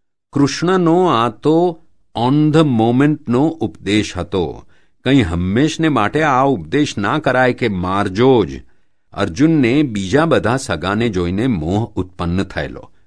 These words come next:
ભગવાન જાણતા હતા કે થોડીવાર પછી મોહ ઉતરવાનો છે, એટલે નૈમિત્તિક રીતે કૃષ્ણ ભગવાને વાત કહેલી.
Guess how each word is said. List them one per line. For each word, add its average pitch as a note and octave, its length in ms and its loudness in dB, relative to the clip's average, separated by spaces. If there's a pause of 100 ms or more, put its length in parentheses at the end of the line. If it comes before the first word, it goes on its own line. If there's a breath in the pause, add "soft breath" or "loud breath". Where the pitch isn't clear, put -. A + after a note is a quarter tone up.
(520)
ભગવાન C#3+ 500 2
જાણતા D3+ 560 2
હતા G#2 340 -2
કે G#2 140 -4
થોડીવાર A#2 480 -2
પછી F2 300 -8
મોહ G#2+ 360 0
ઉતરવાનો A2+ 640 0
છે, D2+ 280 -8 (240 soft breath)
એટલે C#3+ 280 0
નૈમિત્તિક B2 840 0
રીતે F#2 440 -4
કૃષ્ણ A#2 440 -6
ભગવાને E2 460 -4
વાત D2+ 340 -4
કહેલી. E2+ 400 -4